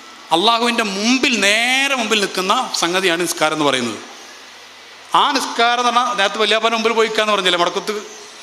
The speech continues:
മടക്കുത്തുത്തിയാണ്ട് അള്ളാഹ് വല്യാപ്പാൻ്റെ മുമ്പിൽ പോയിരിക്കുന്നത് പോലെയാണ് വേറെ ഏതോ ചിന്തയിൽ നിസ്കാരം എന്ന് പറഞ്ഞ് നിൽക്കുന്നത്. അത് അതവുകേടാണ്, ഭയങ്കര അതവുകേടാണ്.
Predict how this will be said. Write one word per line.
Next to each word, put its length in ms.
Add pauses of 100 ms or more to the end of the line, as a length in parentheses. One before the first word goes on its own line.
(240)
മടക്കുത്തുത്തിയാണ്ട് 760
അള്ളാഹ് 520
വല്യാപ്പാൻ്റെ 380
മുമ്പിൽ 140
പോയിരിക്കുന്നത് 440
പോലെയാണ് 520 (480)
വേറെ 400
ഏതോ 420
ചിന്തയിൽ 560
നിസ്കാരം 360
എന്ന് 120
പറഞ്ഞ് 200
നിൽക്കുന്നത്. 440 (600)
അത് 140
അതവുകേടാണ്, 720
ഭയങ്കര 400
അതവുകേടാണ്. 540